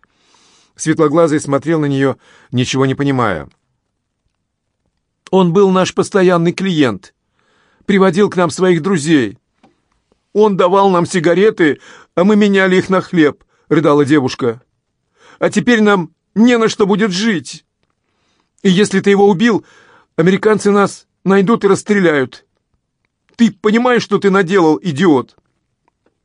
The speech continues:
«Ты же немка»,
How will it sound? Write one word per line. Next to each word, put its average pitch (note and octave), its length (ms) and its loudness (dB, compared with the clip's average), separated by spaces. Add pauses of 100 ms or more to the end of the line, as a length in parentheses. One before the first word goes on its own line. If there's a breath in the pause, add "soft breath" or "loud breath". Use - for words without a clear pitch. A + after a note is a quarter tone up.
(1700)
«Ты C3+ 140 0
же B2+ 180 -2
немка», F#2 640 -6